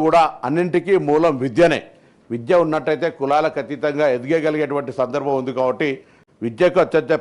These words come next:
ప్రాధాన్యత ఇచ్చే విధంగా గురుకులాలను పటిష్టవంతం చేయడం కావచ్చు,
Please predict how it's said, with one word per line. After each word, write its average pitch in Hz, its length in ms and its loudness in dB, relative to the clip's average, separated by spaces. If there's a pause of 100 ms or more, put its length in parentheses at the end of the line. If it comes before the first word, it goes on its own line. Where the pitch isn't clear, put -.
ప్రాధాన్యత 143 540 0
ఇచ్చే 151 220 -6
విధంగా 143 300 0 (540)
గురుకులాలను 139 560 0
పటిష్టవంతం 139 600 -2
చేయడం 135 340 2
కావచ్చు, 143 280 0